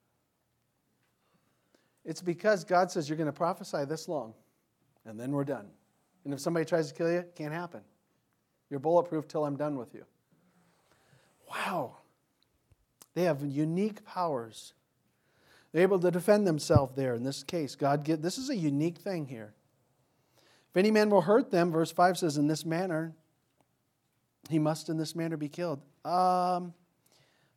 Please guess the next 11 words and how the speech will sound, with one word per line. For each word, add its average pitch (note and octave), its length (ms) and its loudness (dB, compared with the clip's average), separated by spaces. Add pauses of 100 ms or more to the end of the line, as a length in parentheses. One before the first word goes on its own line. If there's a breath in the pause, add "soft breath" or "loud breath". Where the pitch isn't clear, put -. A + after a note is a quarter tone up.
fire, C#3+ 640 -4 (880)
devouring D#3+ 420 2
my F3+ 140 0
enemies. C#3+ 340 -4
Now, A3 240 8
notice G#3 380 10
also A#3+ 260 6
they F#3 80 2
have F#3 160 6
unique F#3+ 420 0
abilities G3 680 4